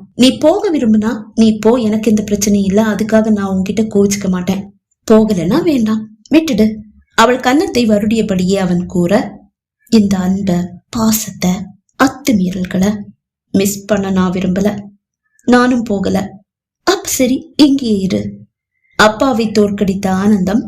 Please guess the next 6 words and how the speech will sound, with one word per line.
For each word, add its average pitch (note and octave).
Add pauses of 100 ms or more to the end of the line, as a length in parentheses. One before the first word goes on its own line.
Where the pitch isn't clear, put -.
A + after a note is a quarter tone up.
(200)
அவன் D#4+
முகத்தை G3+
பிரகாசமாக்கியது. F#3 (360)
அவனது G3+
மகிழ்ச்சியை G3
ரசித்தவள் F#3